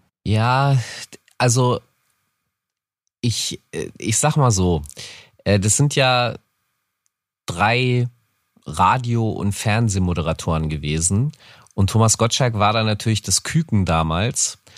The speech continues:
und Manfred Sechsauer, ähm, der Erste, der in diesem Track rappt, der war sozusagen der Älteste und Frank Laufenberg in der Mitte.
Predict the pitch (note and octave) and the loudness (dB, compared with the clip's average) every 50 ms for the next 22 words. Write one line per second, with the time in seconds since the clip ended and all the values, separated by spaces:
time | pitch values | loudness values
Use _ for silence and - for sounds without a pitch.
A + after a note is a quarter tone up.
0 | - - _ _ _ - F#2+ F#2+ G2 F#2 - - F#2+ G2+ A#2 B2 - - A2 F#2+ | -20 -20 _ _ _ -2 0 2 2 0 0 0 2 2 2 0 0 -2 -2 0
1 | - A2 A#2+ - - - - A2+ A2+ A2 A2 A2 A2 G#2+ G2+ D#2 - - _ - | 0 -2 0 0 -2 -2 0 -2 0 0 0 0 0 0 -2 -4 -6 -10 _ -8
2 | E2 F#2 F#2+ F#2 F#2 F#2 F2+ F2 F2 D2+ A1+ - - - - - E2 F2+ G#2 F#2+ | -4 -2 -2 -2 -2 -2 -2 -2 -4 -4 -6 -8 -10 -14 -16 -12 -6 -2 0 0
3 | - - F#2+ A2 C#3+ - - B2 G#2+ F2+ F#2 F2 F2 E2+ F2 E2+ D2+ - E2+ D#2+ | 2 2 2 2 2 2 2 0 0 0 0 0 0 0 -2 -2 -2 -2 -2 -2
4 | - - G2 F2 E2 - - D#2 D#2+ F2 A#2+ - - - - _ - - - - | -2 0 0 -2 -2 -4 -4 -2 -2 -2 -2 -4 -8 -16 -16 _ -20 -20 -20 -20
5 | - _ _ _ _ _ _ - F#2+ G2+ A#2 B2 B2 B2+ C3 A#2+ A2 A2+ A2 A2+ | -20 _ _ _ _ _ _ -2 0 0 2 2 2 0 0 -2 0 0 0 0
6 | A2+ A2 G2+ G#2+ G#2 - - A2 G2+ G#2 G2 F#2 - - G#2+ C3+ C#3 - E3 - | 0 0 -2 -4 -4 -2 -2 0 0 0 0 -2 0 0 -2 -2 -2 -2 -2 -2
7 | - C3+ A#2 A2+ - - - G#2+ G#2+ G#2 A2 G2 G2+ A2+ A#2 - A2+ G#2 F#2 G2+ | 0 0 0 -2 -2 0 -2 0 0 0 0 0 0 0 0 -2 -4 -2 0 -2
8 | G2+ G2+ - F#2+ F2+ F2+ F2 F2 F2 E2+ - - C2+ C2+ | -2 -2 -4 -4 -2 -2 -2 -2 -2 -4 -4 -8 -10 -10